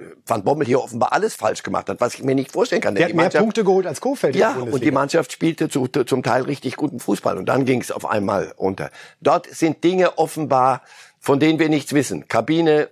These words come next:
Speaker 1: wie die untereinander klarkommen oder nicht klarkommen, ob es da Fraktionen gibt, ich weiß es nicht. Äh, Schmatke hat gestern im, im Sportstudio gesagt,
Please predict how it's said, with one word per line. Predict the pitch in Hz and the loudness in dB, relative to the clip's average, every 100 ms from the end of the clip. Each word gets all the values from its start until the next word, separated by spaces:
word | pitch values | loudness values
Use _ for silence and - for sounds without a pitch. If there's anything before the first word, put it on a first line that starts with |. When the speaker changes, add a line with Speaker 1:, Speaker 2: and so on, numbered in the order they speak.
| _ | _
Speaker 1:
wie | - 143 | -2 0
die | 139 | 0
untereinander | 151 139 131 131 151 147 143 | 0 2 2 2 2 2 0
klarkommen | - 120 127 - 120 127 - _ | 2 0 0 0 0 -2 -8 _
oder | 123 117 120 | 2 4 4
nicht | 143 - | 0 -2
klarkommen, | 123 117 127 120 120 - | 0 0 2 0 0 0
ob | 110 | -2
es | 120 | -2
da | 120 | -2
Fraktionen | - 123 - 139 147 | 0 -2 0 0 0
gibt, | 131 - | -2 -4
ich | 135 - | -8 0
weiß | 107 143 | 0 0
es | 104 - | -6 -6
nicht. | 95 - - - - - | -8 -8 -18 -20 -20 -12
Äh, | 107 73 113 107 92 - - - | -6 -2 0 0 -2 -8 -16 -18
Schmatke | - 120 147 - | -8 -2 0 2
hat | 135 | 2
gestern | 135 135 135 | 2 2 0
im, | 123 85 | 0 -2
im | 113 | -2
Sportstudio | - 123 135 127 127 | 0 0 2 0 2
gesagt, | 120 120 - _ | 2 0 -2 _